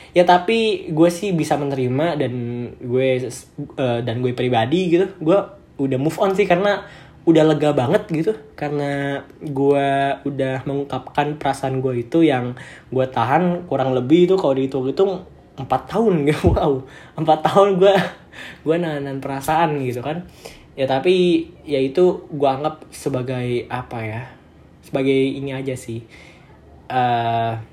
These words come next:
sebagai pengalaman aja. Jadi biar gue, eh, kedepannya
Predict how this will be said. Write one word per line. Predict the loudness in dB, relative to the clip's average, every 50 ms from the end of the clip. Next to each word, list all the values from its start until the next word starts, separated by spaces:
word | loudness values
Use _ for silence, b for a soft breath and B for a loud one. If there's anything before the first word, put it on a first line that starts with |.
| -20 -20 -20 -20 -20 -20 _ -20 -20 _ -20 -18 -18 -20 -20 -20 -20 -20 -20
sebagai | -12 -8 -6 -6 -4 -4 -4 -4 -4 -2 0 0 0 0 0 -2
pengalaman | -6 -6 -6 -6 -6 -6 -6 -6 -6 -6
aja. | -4 -2 0 0 2 0
Jadi | 2 0 -2 -2 -2 -2 -2 -2 -4 -6 B B B B B B B B -14
biar | -6 -4 -4 -4 -4 -4 -2
gue, | 0 2 2 2 2 0 -2 -2 -6 -14 -20 -20 -20 -20 -20 -20 -20 -12 -8 -6
eh, | -4 -4 -4 -4 -6 -6
kedepannya | -6 -8 -8 -6 -6 -8 -6 -6 -6 -6 -6 -8